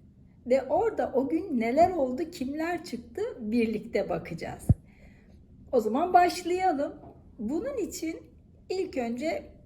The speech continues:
gözümüzü şöyle bir an kapatalım ve zihnimizde o ana geri dönelim. İşte şimdi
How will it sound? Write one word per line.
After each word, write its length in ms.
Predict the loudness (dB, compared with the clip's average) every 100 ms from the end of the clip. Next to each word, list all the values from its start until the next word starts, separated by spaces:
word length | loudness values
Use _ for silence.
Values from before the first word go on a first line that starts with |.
| -18 -10
gözümüzü 720 | 2 4 4 0 -4 -4 -4
şöyle 420 | 2 4 6 2
bir 160 | 2 -4
an 300 | -4 -6 -6
kapatalım 840 | -6 2 2 2 -2 -2 -6 -4
ve 200 | -2 -2
zihnimizde 960 | -2 -2 -2 -4 -4 -4 -4 -2 -2 -4 -14 -20 -20 -20 -20 -20 -20 -12 0
o 80 | 2
ana 480 | 2 0 -2 -2
geri 440 | -2 4 4 4 0
dönelim. 460 | -4 -6 -8 -10 -16 -20 -20 -20 -10
İşte 460 | -4 -4 -4 -6 -6
şimdi 720 | -8 -4 -2 -2 -2 -2 -4